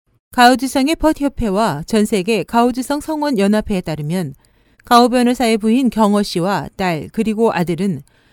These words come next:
얼마 전 태국에서 유엔 난민 기구에 난민을 신청한 뒤 미국 정부로부터 허가를 받았습니다. 이 두 단체는 미국 정부가 인도적 차원에서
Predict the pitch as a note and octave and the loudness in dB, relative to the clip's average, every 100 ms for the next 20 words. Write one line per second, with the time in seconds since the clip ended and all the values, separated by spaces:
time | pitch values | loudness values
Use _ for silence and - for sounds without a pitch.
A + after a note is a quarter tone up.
0 | _ - A3 A#3+ B3 D#4+ D#4+ E4+ D#4+ A3+ | _ 0 4 4 4 0 -2 -2 -2 -2
1 | D3 C3+ - G3 G3+ A3 G3+ G3 F#3+ F#3 | -4 -6 -8 -2 2 2 2 2 0 -2
2 | E3 - G#3+ F#3+ E3 G3 B3+ C4 B3+ C4 | -6 -4 -2 0 0 2 2 0 -2 -4
3 | A#3 A3 G3+ F3 B3 G3+ - _ - G3+ | -2 -2 -2 -2 -4 -4 -8 _ -4 -2
4 | G3+ F#3+ G3 F3 E3 - - G3+ F3+ G#3+ | -2 -2 -4 -2 -4 -8 -8 -6 -4 -4
5 | C#4 B3+ C#4 C#4 B3+ - D3+ C#3 C3 C3+ | -4 -4 -4 -4 -4 -6 -8 -8 -12 -14
6 | _ _ _ _ _ _ _ _ _ _ | _ _ _ _ _ _ _ _ _ _
7 | _ - C4 C4+ C4+ C4 A3+ A#3 A3+ C4 | _ -4 -2 0 2 4 2 2 2 2
8 | B3 D#3+ G#3 A3+ A3+ G#3+ F#3+ F#3+ A3+ A3+ | 0 0 0 -2 -2 -2 -2 -2 0 2
9 | B3 C4+ C4+ D4 D#4 D#4 C#4 F#3 C#3 | 2 2 -2 -4 -4 -2 0 -2 -6